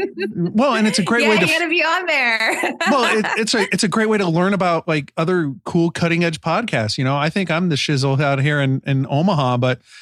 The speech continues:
Speaker 2: you know, like, it, uh, hearing all the, you know, the creatives that gather on the coast, you know, New York, L A, you know, like, hearing what's going on, um, on there and what everybody's up to there. We like to pride ourselves in the Midwest of having this great work ethic and everything. And,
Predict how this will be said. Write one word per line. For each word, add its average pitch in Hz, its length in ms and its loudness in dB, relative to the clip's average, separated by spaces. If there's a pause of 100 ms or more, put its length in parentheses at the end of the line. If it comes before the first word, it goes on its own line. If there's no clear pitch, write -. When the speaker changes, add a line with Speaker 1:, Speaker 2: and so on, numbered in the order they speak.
(220)
Speaker 2:
you 196 80 0
know, 165 180 2
like, 143 240 0
it, 143 220 -4
uh, 139 320 -2 (560)
hearing 165 260 2
all 156 140 0
the, 147 220 0 (520)
you 185 100 -4
know, 143 220 -2 (240)
the 117 80 -4
creatives 170 640 0
that 123 180 -2
gather 143 320 0
on 131 100 0
the 113 80 -4
coast, 131 440 -4
you 123 80 -4
know, 117 80 -2
New 123 140 -2
York, 143 360 0
L 135 220 -2
A, 135 100 0
you 131 80 -4 (300)
know, 147 120 0
like, 135 200 -2
hearing 160 380 -2
what's 139 180 -2
going 139 260 0
on, 131 320 0
um, 113 360 -2 (320)
on 127 160 0
there 135 180 2
and 123 140 0
what 127 120 0
everybody's 123 400 -2
up 120 140 -2
to 131 100 -4
there. 120 260 -2 (1300)
We 165 200 0
like 165 160 0
to - 80 -6
pride 160 300 0
ourselves 139 360 0
in 131 60 2
the 131 80 2
Midwest 127 480 0
of 127 80 -2
having 120 260 0
this 113 180 -2
great 127 280 -4
work 131 220 -2
ethic 117 280 -4
and 113 80 -2
everything. 113 420 -2
And, 101 180 -6